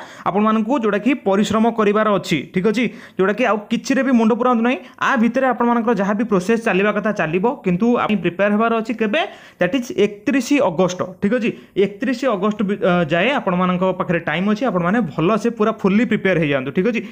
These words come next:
ଏଇଟା କହି ରଖୁଛି, ଏଇଟା କେବଳ ବେସିକ୍ ବିଏସ୍ସି ଅଛି। ତ ଆଉ ଯୋଉ ପିଲାମାନେ ରହିଲେ ପିବିବିଏସ୍ସି ଆଉ ଏମ୍ଏସ୍ସି, ପିବିଡି ଡିପ୍ଲୋମା, ତାଙ୍କ ପାଇଁ କିଛି ବି ଆସିନି, ତ ସେମାନେ ଜମା ୱରିଡ୍ ହେବା, ଅ, ନାହିଁ। ସେମାନଙ୍କର ଯେ-, ଯେତେବେଳେ ବି ଆସିବ, ସେମାନଙ୍କୁ ଅପଡେଟ୍ କରାଯାଇ ଯିବ,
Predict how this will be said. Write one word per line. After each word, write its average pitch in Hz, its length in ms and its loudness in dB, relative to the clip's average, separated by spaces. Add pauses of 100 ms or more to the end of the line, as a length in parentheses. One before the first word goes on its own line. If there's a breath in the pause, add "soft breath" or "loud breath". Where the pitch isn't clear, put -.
(280 loud breath)
ଏଇଟା 247 180 2
କହି 233 220 2
ରଖୁଛି, 262 280 0 (240 loud breath)
ଏଇଟା 208 180 0
କେବଳ 240 380 0
ବେସିକ୍ 214 420 0
ବିଏସ୍ସି 247 280 0
ଅଛି। 233 220 -2 (320 loud breath)
ତ 247 40 4 (160)
ଆଉ 240 200 2
ଯୋଉ 285 160 0
ପିଲାମାନେ 247 440 2
ରହିଲେ 226 160 4
ପିବିବିଏସ୍ସି 233 720 0
ଆଉ 190 240 4
ଏମ୍ଏସ୍ସି, 233 460 2
ପିବିଡି 185 280 0
ଡିପ୍ଲୋମା, 196 280 0
ତାଙ୍କ 190 180 0
ପାଇଁ 190 180 -2
କିଛି 180 200 -2
ବି 233 100 0
ଆସିନି, 285 280 -2 (260 loud breath)
ତ 262 60 0
ସେମାନେ 262 320 2
ଜମା 277 200 0
ୱରିଡ୍ 247 200 2
ହେବା, 247 160 2
ଅ, 226 280 0
ନାହିଁ। 214 280 2 (180)
ସେମାନଙ୍କର 208 360 0
ଯେ-, 185 260 2
ଯେତେବେଳେ 208 300 0
ବି 202 80 -2
ଆସିବ, 220 240 -4
ସେମାନଙ୍କୁ 180 360 0
ଅପଡେଟ୍ 170 280 0
କରାଯାଇ 139 360 -2
ଯିବ, 120 140 -6